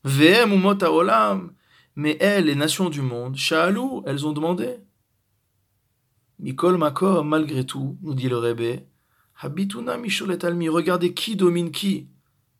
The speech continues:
Encore une fois, un texte qui est écrit en mille neuf cent quarante-deux dans le ghetto de Varsovie. Ve'ech odem me'anim etchem.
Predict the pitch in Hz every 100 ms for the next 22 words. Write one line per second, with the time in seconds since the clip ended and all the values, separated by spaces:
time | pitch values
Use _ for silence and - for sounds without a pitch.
0 | _ _ _ _ _ _ _ _ - 147
1 | 135 160 156 160 - 151 139 139 - 156
2 | 143 139 135 151 147 143 139 151 139 127
3 | 131 147 131 123 - 123 120 131 - _
4 | _ _ _ _ _ 123 147 156 214 214
5 | 214 202 196 190 185 180 170 165 175 247
6 | 240 196 185 156 127 117